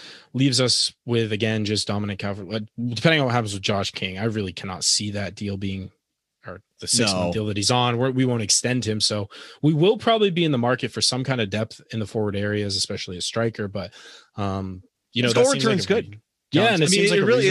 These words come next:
Speaker 1: reasonable
Speaker 2: like
Speaker 1: price.
Speaker 2: sixteen goals last year, nineteen this year. I mean, granted, there's some penalties in there, but I mean, six assists last year, three. Um, I have some advanced metrics from the championship,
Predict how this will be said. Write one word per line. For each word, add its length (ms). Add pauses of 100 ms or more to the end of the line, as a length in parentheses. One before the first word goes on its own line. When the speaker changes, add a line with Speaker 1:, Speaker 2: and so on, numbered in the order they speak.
Speaker 1:
reasonable 20
Speaker 2:
like 100
Speaker 1:
price. 340
Speaker 2:
sixteen 400
goals 240
last 320
year, 80
nineteen 440
this 200
year. 220
I 40
mean, 260
granted, 300
there's 140
some 100
penalties 420
in 120
there, 180
but 160
I 40
mean, 100
six 260
assists 300
last 240
year, 80
three. 420 (400)
Um, 440
I 80
have 200
some 160
advanced 380
metrics 360
from 120
the 80
championship, 600